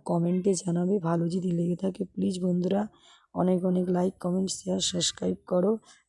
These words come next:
আর এই যে দেখো, প্যান্ডেলের শেষ। অবশ্যই এটা একটা বড় ব্লগ করে দেখানোর চেষ্টা করব তোমাদেরকে। আর যদি আমার এই ব্লগটা তোমাদেরকে ভালো, উম, মন জয় করতে পারে, ভালো লেগে থাকে, কমেন্টে জানাবে। আর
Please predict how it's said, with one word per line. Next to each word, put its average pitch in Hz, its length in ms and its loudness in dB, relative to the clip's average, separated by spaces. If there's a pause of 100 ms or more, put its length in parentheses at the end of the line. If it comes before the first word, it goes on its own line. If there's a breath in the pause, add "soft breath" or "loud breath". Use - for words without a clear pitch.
আর 170 220 0
এই 180 200 2
যে 185 100 2
দেখো, 180 340 0
প্যান্ডেলের 185 640 0 (1080)
শেষ। 190 460 2
অবশ্যই 190 540 2
এটা 190 220 2
একটা 190 220 0
বড় 180 360 2
ব্লগ 180 340 0
করে 190 180 0
দেখানোর 180 480 0
চেষ্টা 190 380 -2
করব 185 300 -2
তোমাদেরকে। 180 680 -2 (600 loud breath)
আর 170 160 0
যদি 175 340 0
আমার 185 200 2
এই 190 80 2
ব্লগটা 175 500 0
তোমাদেরকে 180 580 -2
ভালো, 175 280 0
উম, 175 600 0 (460 soft breath)
মন 196 200 4
জয় 185 200 2
করতে 180 380 -2
পারে, 185 220 0
ভালো 170 320 2
লেগে 185 300 2
থাকে, 175 420 -4
কমেন্টে 180 640 -2
জানাবে। 175 480 0
আর 190 180 -2